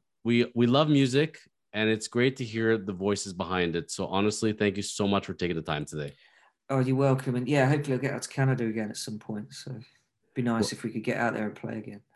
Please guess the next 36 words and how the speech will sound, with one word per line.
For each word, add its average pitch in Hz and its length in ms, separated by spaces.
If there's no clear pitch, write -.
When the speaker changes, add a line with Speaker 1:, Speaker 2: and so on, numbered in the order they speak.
Speaker 1:
Well, 95 100
I 104 40
can 107 140
certainly 131 240
tell 131 200
you, 101 200
when 101 280
you 98 80
do 101 160
come 113 160
to 110 60
Toronto, 107 500
Ontario, 110 320
Canada, 101 340
you 90 100
have 90 120
a 95 60
friend 107 300
over 95 140
here. 90 300
So 90 220
make 92 180
sure 98 160
you 95 100
know 95 140
all 92 160
the 92 100
right 90 180
places 90 340
to 92 100
go. 87 180
So 82 200
we'll 82 100
keep 82 200
in 87 60
contact. 80 560